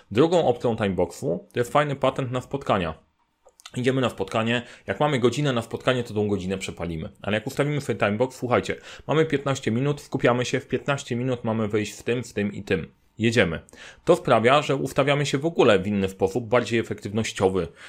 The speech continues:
do dowiezienia, do dowiezienia spotkania, do dowiezienia efektu i najczęściej kończy się w te piętnaście minut. Temat zamknięty. E, timeboxy można też wykorzystać. W Scrumie timeboxy określają czas potrzebny na planowanie w ramach tygodnia.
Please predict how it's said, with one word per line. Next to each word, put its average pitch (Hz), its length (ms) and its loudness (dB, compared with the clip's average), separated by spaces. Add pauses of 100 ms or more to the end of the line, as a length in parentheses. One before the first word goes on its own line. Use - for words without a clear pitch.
(140)
do 107 120 4
dowiezienia, 101 640 0
do 104 180 0
dowiezienia 98 520 -2
spotkania, 95 460 -4
do 98 60 -2
dowiezienia 95 460 -2
efektu 95 520 -4
i 147 60 -6
najczęściej 143 400 -2
kończy 131 300 -2
się 123 120 -6
w - 40 -20
te 98 100 -6
piętnaście 98 440 -8
minut. 131 340 -6 (360)
Temat 117 320 0
zamknięty. 104 560 -4 (460)
E, 107 300 2
timeboxy 165 680 2
można 139 260 -2
też 123 160 -4
wykorzystać. 113 640 -4
W - 20 -16
Scrumie 117 460 0
timeboxy 117 480 0
określają 110 520 -2
czas 127 220 -2
potrzebny 117 400 -6
na 110 100 -4
planowanie 110 540 -2
w 101 60 -8
ramach 101 240 -4
tygodnia. 92 480 -4